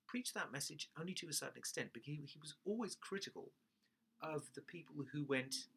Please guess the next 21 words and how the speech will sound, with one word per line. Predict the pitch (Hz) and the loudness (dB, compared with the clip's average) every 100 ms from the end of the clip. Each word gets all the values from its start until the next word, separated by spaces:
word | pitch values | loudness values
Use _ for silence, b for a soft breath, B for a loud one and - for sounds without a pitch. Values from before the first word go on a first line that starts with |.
| - - | -20 -8
at | - | -2
least | 120 | -2
in | 104 | 2
his | 127 123 | 2 4
eyes, | 95 101 B B B - | 4 2 B B B -2
who | |
went | 143 156 147 | 2 2 2
too | 196 165 | 0 -2
far. | - 180 123 - - b b b b b b - 131 135 | 0 4 6 4 -4 b b b b b b 2 4 6
And | 139 135 - - | 2 -2 -8 -6
he | 139 196 202 - | -2 0 -2 -2
always | 190 180 160 | 2 4 4
said, | - 139 147 | 4 2 4
"Look, | 147 135 - | 0 0 -2
I | 127 | -2
am | 127 107 - | -2 -2 4
very | 151 185 180 | 6 6 4
committed | 139 127 143 156 151 | -2 0 2 0 -2
to | - | -4
this | - - | -4 -4
project | - - 135 135 127 | -4 2 2 2 -4